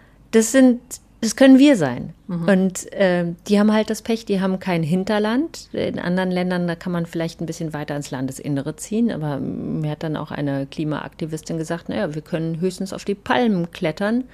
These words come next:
Speaker 1: Und dann sitzen wir auf den Palmen und gucken noch aus dem Meer raus. Und das ist es dann. Wir haben aber nicht genug Palmen für alle Einwohner.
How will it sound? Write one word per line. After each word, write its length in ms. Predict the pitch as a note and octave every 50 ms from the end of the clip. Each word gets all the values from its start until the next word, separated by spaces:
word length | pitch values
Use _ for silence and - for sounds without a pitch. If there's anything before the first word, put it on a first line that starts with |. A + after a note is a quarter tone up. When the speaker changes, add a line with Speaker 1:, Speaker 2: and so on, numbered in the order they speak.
| - - - - - - - - - - - - - _
Speaker 1:
Und 280 | G#3+ G3+ G3+ G3+ G3
dann 240 | G3+ G3 F#3+ F#3+ F3+
sitzen 300 | F#3 F#3+ F#3 - - G3
wir 60 | F#3
auf 80 | F3+ F3
den 180 | - F3+ F3+
Palmen 320 | F3+ - F#3 F#3 G3 G#3 G#3
und 160 | G#3 G3+ -
gucken 240 | - G3+ G3+ - G3+
noch 120 | G3 G3
aus 140 | G3 - G3
dem 220 | - G#3+ G3+ G3
Meer 220 | F#3+ F#3 F3+ F3 D#3
raus. 340 | D3+ C3+ C3 C3 C#3 - -
Und 300 | - - D#3 D#3+ - D#3+
das 160 | E3+ - -
ist 240 | - - G#3+ G#3 F3+
es 160 | F3 - -
dann. 260 | - - C3 C3+ D3+
Wir 80 | D#3+ D#3
haben 140 | E3 E3
aber 160 | E3+ E3+ E3+ E3
nicht 180 | E3+ E3+ -
genug 260 | - E3+ F3 F3 -
Palmen 320 | _ - F#3 F3 E3 E3 D#3+
für 160 | - - -
alle 260 | - - D3 D3 - -
Einwohner. 560 | F3 F3 E3+ D#3+ D3+ C#3+ C#3 C#3 C#3 C#3